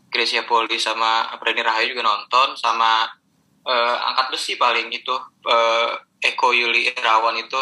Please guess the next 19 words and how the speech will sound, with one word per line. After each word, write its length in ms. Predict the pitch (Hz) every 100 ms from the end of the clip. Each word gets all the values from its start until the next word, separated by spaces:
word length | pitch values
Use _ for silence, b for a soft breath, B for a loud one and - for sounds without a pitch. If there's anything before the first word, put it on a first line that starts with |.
| 131
itu 160 | 139 135
juga 100 | 123 113
kaget 260 | 110 123 - _
nonton 400 | 123 117 117 117 120 _ _ 131
angkat 240 | 127 -
besi, 160 | 185 175
ternyata 240 | 170 208
Indonesia 340 | 190 156 - 175
jago 260 | 120 110 170
loh 80 | 143
angkat 160 | - -
besi. 320 | - 143 - _ _
Dari 220 | - 123 123
semua 320 | - 127 123
Olimpiade 420 | 127 127 127 131
yang 240 | 127 127
udah 140 | 127 127
diikutin, 580 | 127 - 127 127 180 214 - _ _
empat 220 | 147 127